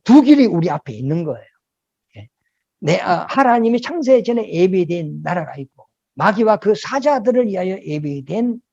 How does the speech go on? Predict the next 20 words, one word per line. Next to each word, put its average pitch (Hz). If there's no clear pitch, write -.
에, 127
유황-, 147
어, 143
그 131
불못이 214
있단 -
말이죠. -
이 254
지옥은 190
사람을 302
위하여 208
예비된 165
곳이 135
아니라고 185
했습니다. -
마귀와 202
그 160
사자, 131
천사가 254
타락했을 233